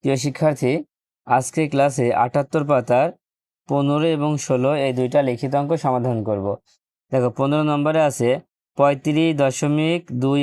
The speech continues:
আট লিটার তেল নয়টি পরিবারের মধ্যে সমানভাবে ভাগ করে দিলে প্রত্যেক পরিবার কত লিটার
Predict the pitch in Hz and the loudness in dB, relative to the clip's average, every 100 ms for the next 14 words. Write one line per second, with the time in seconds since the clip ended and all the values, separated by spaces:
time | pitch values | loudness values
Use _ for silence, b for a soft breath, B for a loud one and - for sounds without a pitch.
0 | 139 135 135 139 135 156 143 - 143 117 | 2 0 -2 -2 2 2 0 0 2 2
1 | 95 - _ _ _ 127 139 151 156 170 | -2 -12 _ _ _ -2 2 2 2 -2
2 | 160 151 143 143 139 135 139 139 117 110 | 0 0 2 2 2 0 -2 0 -2 -2
3 | 147 147 156 160 147 147 147 131 135 127 | -2 0 2 0 0 0 0 0 -2 -2
4 | 135 123 117 110 110 143 143 - 156 147 | -2 -2 0 -2 -2 -4 -6 -4 -4 -2
5 | 127 123 127 143 147 127 120 120 117 123 | -2 0 0 0 0 -2 -2 -2 -2 -2
6 | 151 | -2